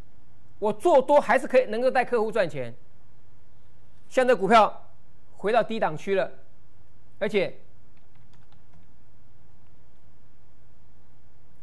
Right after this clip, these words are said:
有没有？你看，它都亏损、亏损、亏损嘛，亏损嘛，你看对不对？亏损嘛，啊，然后从第二季开始，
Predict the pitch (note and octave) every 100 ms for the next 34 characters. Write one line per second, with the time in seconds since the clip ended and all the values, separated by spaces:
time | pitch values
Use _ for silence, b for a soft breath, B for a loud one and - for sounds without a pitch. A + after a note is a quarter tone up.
0 | - F3 E3+ C3+ D#3 D3+ - - - -
1 | - - - - - - - - - -
2 | - - - - - A#3+ D4 C4+ - -
3 | D#4+ A3 F3+ C#4 A3+ F#3+ F#3+ B3+ F#3 D3
4 | C3+ A3+ G#3+ D#3 A#2+ B2+ F#3 F#3 F#3+ E3
5 | - - - F3+ C3 G#2+ - - D#3 C3
6 | - b b b G#3+ C4 - - - -
7 | - - - - - - - - - -
8 | A3+ A#3 D4+ B3+ A3+ G#3+ A3+ D#3+ B2+